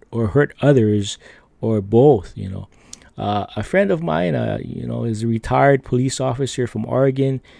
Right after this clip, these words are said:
and, uh, he told me stories of people with mental illness with guns. Um, it is a very dan-, you know, very dangerous circumstance, you know. Uh, he told me a story of one man, uh, who flipped his wig, you know, he, and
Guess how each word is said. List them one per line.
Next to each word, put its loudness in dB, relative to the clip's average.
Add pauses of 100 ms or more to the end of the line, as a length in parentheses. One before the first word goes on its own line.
(320)
and, -4
uh, -8
he -6
told 0
me -2
stories 0
of -8
people -2
with -4
mental -4
illness -2
with -2
guns. -4 (520)
Um, -6 (160)
it 0
is -2
a 2
very 0
dan-, 0
you -4
know, -2
very 2
dangerous 0
circumstance, -6
you -6
know. -6 (420)
Uh, -12
he -8
told 2
me 2
a 0
story 2
of -2
one -2
man, -2
uh, -8
who -8
flipped -4
his -4
wig, 0
you -4
know, -4
he, -8
and -6